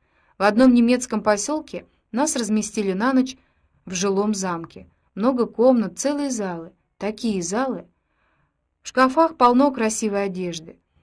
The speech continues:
Девочки каждое платье себе выбрала. Мне желтенькое одно понравилось, еще халат.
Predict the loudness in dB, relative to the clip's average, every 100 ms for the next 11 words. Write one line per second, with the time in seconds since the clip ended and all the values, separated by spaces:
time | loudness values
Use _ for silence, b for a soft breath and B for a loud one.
0 | _ -2 0 0 -2 -6 -6 0 0 0
1 | -2 -4 -4 -4 -4 -8 -8 -6 -6 -6
2 | -8 -12 -14 -20 _ _ -6 0 0 2
3 | 0 2 0 0 0 0 -2 -4 -4 -4
4 | -4 -6 -8 -8 -10 -10 -8 -6 -6 -6
5 | -6 -10